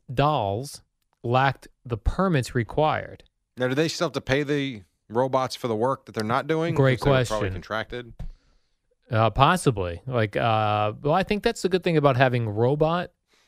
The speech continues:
Speaker 1: employees versus
Speaker 2: <laughs>
Speaker 1: humans. You don't have, probably don't have to pay them.
Speaker 2: Right. Think about that.
Speaker 1: Uh, the company, Kinky's Dolls, as you'll remember here, Jerry, they received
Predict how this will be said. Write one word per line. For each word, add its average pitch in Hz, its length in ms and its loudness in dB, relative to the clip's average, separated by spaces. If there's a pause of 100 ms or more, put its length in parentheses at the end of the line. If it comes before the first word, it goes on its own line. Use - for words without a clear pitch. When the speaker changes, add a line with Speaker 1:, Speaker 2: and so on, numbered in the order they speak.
Speaker 1:
employees 160 540 0
versus 127 480 0
Speaker 2:
<laughs> - 80 -6
Speaker 1:
humans. 156 420 2
You 117 80 -2
don't 123 300 2
have, 117 180 0
probably 117 220 2
don't 113 100 0
have 104 120 -8
to 107 80 -2
pay 170 260 -4
them. 107 260 -12
Speaker 2:
Right. 98 400 -4
Think 92 140 -12
about 82 200 -6
that. 73 260 -8 (260)
Speaker 1:
Uh, 110 400 4
the 110 100 0
company, 127 720 2
Kinky's 123 400 -2
Dolls, 120 540 2
as 107 180 -2
you'll 107 280 0
remember 107 520 0
here, 135 460 -2
Jerry, 98 420 -2
they 101 300 -2
received 98 580 -4